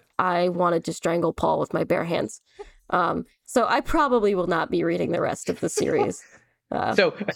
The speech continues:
Speaker 2: <laughs> um, Gabby is off to join the, uh,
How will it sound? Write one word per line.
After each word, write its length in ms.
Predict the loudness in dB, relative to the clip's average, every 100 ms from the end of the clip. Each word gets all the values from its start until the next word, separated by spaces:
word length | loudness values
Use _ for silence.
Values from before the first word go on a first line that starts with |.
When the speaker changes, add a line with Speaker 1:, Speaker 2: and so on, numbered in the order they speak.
| _ 0 0 -2 -20 _ _
Speaker 2:
<laughs> 800 | _ _ _ _ -16 -14 -10 0
um, 560 | 0 2 -2 -4 -8 _ _ _ _ _ _ 0
Gabby 320 | 0 2 0
is 140 | 2
off 240 | 0 0 0
to 100 | 0
join 440 | 2 2 2 2
the, 380 | 2 0 0 -2
uh, 320 | -2 -2 -6